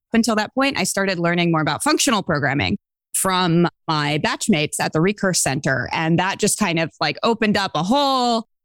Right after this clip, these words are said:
world of different, uh, rabbit holes to <laughs> dive down.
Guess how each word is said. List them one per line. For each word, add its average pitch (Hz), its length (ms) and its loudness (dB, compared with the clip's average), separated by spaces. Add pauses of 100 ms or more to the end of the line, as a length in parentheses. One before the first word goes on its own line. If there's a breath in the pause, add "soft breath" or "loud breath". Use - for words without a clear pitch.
(340)
world 233 760 2
of 202 340 0
different, 208 560 0
uh, 190 140 0
rabbit 202 220 -2
holes 185 340 0
to - 120 0
<laughs> - 20 2
dive 233 340 0
down. 226 480 0